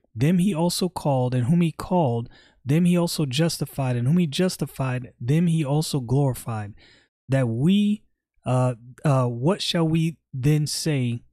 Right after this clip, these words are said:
to these things? If God be for us, who can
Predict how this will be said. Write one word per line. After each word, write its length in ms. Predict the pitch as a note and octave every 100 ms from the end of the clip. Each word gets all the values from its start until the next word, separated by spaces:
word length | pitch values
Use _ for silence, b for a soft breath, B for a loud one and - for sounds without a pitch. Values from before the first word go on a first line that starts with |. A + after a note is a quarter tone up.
| _ _
to 140 | - C3
these 320 | C#3+ C#3+ -
things? 500 | D#3 B2+ G#2 G2+ - _ _ _ _ _ _ _ _
If 260 | D#3+ D3 - - _ -
God 640 | A2 C#3 E3 F#3 F#3 F3 - - _ G#2
be 540 | B2 D#3+ D#3+ D#3+ D#3+ _ _
for 800 | - - D#3+ E3 E3+ F3 F3+ - _
us, 540 | D#3+ C#3+ A#2 - - - _ _ _ _ _ _ -
who 580 | F#3+ G#3+ A3+ A3+ A3 - - -
can 600 | - E3+ E3+ F3 F3